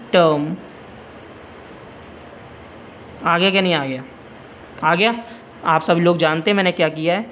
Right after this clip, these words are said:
है ना। ये पन्द्रह यहाँ लिख लेते हैं, ज़्यादा easy रहेगा, वरना आप लोग confuse हो जाएंगे। And, uh, पन्द्रह आ गया। अब पन्द्रह अपनी n upon two की value है, जो कि हमें एक तो पता चल गई है। पन्द्रह हमें देखना है कि सीएफ़ जो है, जो कि हमारी संचयी आवृत्ति है,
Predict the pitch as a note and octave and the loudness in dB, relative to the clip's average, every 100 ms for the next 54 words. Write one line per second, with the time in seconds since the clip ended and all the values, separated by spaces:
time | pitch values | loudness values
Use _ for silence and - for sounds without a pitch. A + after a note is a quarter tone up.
0 | - - G3 A#3+ E3 - - - D#3+ E3 | -16 -4 0 2 0 -6 -12 -6 -2 0
1 | D#3+ E3 D3 D3 C#3+ C#3 C#3 D#3 D3 D3 | 2 4 2 0 -2 -2 -2 2 2 2
2 | C#3 C#3+ C#3 E3 E3 D#3 D3 C#3+ D3+ D3 | 0 2 2 4 4 4 2 2 -2 -2
3 | C#3+ C3+ C3+ B2+ B2+ D3+ - - - - | 0 0 0 -2 -4 -6 -10 -18 -18 -16
4 | - - - D#3+ D#3+ D#3 D#3 D#3 D3+ D3 | -16 -8 0 2 2 2 4 4 4 0
5 | - - F#3+ G#3+ A#3+ A3+ A#3 A#3+ A#3 - | -10 0 2 4 4 4 2 0 -4 -12
6 | - - G#3 G#3+ G#3 A#3+ A#3 A#3+ B3 G#3 | -6 -2 2 2 4 4 4 0 0 0
7 | G#3 A3 A3 G#3+ G3+ G3 G3 G#3 A3 A3+ | 0 2 0 0 2 2 4 4 2 0
8 | E3+ E3 F3+ F#3 F3+ F3 F3+ D3+ C#3 C3+ | -2 0 2 4 2 2 0 0 -2 -4
9 | B2+ C3+ - - - - - - A3 B3+ | -6 -8 -12 -18 -18 -18 -4 2 6 6
10 | C4+ C4+ A3+ G3 G3 G3 A3 B3+ - G#3 | 6 6 4 2 2 0 0 -4 -6 0
11 | G#3 B3 B3 G3 F3+ E3 G3 F3+ F3 F3 | 4 4 4 2 2 2 0 -4 -4 0
12 | F#3+ E3 F3 E3+ F3 F#3 G#3 F3 D#3 D#3+ | 0 0 0 0 -2 2 4 4 2 -2
13 | D#3+ D#3+ D3 F#3 | 0 0 2 0